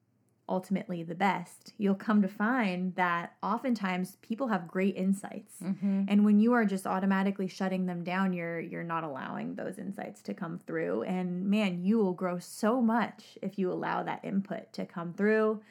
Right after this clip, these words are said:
Speaker 1: and really just hit your heart. <laughs> And it allows you to expand even more. Another behavior that eights often engage in is they have, like we mentioned, and I'll talk directly to you, you type eights
Speaker 2: Mm.
Speaker 1: out there,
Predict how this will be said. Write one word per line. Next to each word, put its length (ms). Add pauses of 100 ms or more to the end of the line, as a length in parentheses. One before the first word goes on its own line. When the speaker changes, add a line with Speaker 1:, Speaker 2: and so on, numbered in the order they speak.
(320)
Speaker 1:
and 140
really 240
just 240
hit 260
your 100
heart. 520
<laughs> 60 (920)
And 640
it 200
allows 280
you 120
to 80
expand 580
even 240
more. 460 (560)
Another 480
behavior 480
that 200
eights 400
often 520
engage 480
in 160 (440)
is 340
they 160
have, 280
like 200
we 100
mentioned, 540
and 420
I'll 220
talk 280
directly 360
to 260
you, 360
you 200
type 340
eights 560 (160)
Speaker 2:
Mm. 80
Speaker 1:
out 320
there, 400